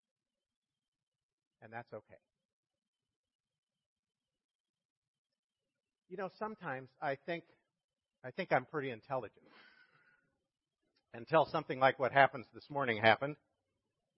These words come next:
I got up and I was scurrying around and rushing and getting ready. And I'm in the bathroom brushing my teeth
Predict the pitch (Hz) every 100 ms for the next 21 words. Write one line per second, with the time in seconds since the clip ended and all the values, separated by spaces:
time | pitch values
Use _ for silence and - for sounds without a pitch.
0 | _ _ _ _ _ _ _ _ _ _
1 | 127 131 165 180 147 175 - - _ _
2 | _ _ 143 139 139 135 - - 175 190
3 | 196 190 156 135 139 147 117 104 _ _
4 | _ _ _ 127 156 - 170 135 113 131
5 | 147 151 139 135 170 175 - _ _ _
6 | _ _ - 131 143 143 - _ _ _
7 | - 185 196 170 165 165 160 151 175 -
8 | 185 156 - 165 156